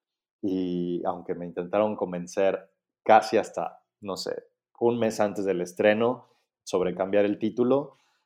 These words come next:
eh, para mí fue, lo pensamos, lo pensé, por supuesto, lo consideré, pero al final es, ¿no? Es, es Comala, ¿no? No solamente por lo que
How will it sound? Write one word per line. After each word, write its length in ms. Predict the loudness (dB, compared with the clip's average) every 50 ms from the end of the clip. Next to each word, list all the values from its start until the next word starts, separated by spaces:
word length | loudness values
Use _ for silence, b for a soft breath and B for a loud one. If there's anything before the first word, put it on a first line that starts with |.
| b -4
eh, 480 | 0 0 2 2 2 0 0 -2 -4 -6 -10 -14 -20 -20 _ _ _ -20 -20 _ 0
para 220 | 0 2 2 2
mí 180 | -2 -6 -10 -10
fue, 360 | -4 -2 0 2 2 2 0
lo 140 | -2 -6 -6
pensamos, 540 | -8 -8 -6 4 6 6 8 8 6 2 0
lo 160 | 0 -2 -2 -2
pensé, 420 | -4 -6 -6 -4 4 6 6 6
por 160 | 6 2 -4
supuesto, 540 | -4 -4 -2 2 2 2 2 2 2 2 4
lo 100 | 4 2
consideré, 800 | -2 -6 -12 -8 -4 -2 0 2 6 6 6 6 6 2 -8 _ _ _ _ _ _ _ _ _ 0
pero 140 | 2 2
al 80 | 2 0
final 300 | -2 -4 -4 -2 -2 -2
es, 200 | -4 -4 -6 -10
¿no? 240 | -12 -12 -10 -12 -14
Es, 260 | -14 -16 -20 -20 _ _ _ _ _ _ _ _ _ _ _ _ _ _ _ _ _ _ _ _ _ _ _ _ _ _ _
es 100 | -14 -4
Comala, 420 | -4 -2 2 2 2 4 4 2
¿no? 200 | 0 0 -4 -4
No 140 | -4 -6 -6
solamente 640 | -4 0 2 4 4 4 2 0 -2 0 0 0 0
por 360 | -2 -6 -2 -2 -2 0 0
lo 320 | -2 -2 -2 -4 -6 -12 _ -8
que 580 | -6 -6 -6 -4 -6 -6 -6 -8 -8 -10 -14